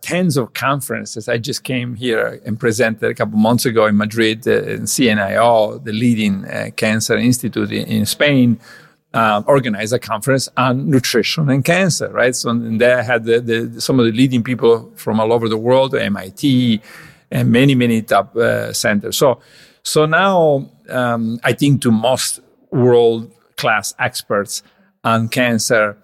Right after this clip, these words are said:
saying that nutrition doesn't matter or metabolism, doesn't matter, in cancer treatment is, um,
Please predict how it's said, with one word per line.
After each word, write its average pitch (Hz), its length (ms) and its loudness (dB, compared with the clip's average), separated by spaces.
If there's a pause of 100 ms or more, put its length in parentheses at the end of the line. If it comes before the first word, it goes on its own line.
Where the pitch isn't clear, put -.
(140)
saying 143 500 0
that 113 240 4
nutrition 127 540 0
doesn't 107 340 0
matter 110 460 -2 (200)
or 123 140 4
metabolism, 117 800 0
doesn't 107 280 -2
matter, 107 260 -2
in 110 160 -6
cancer 127 380 -4
treatment 104 560 0 (480)
is, 120 400 2
um, 104 440 0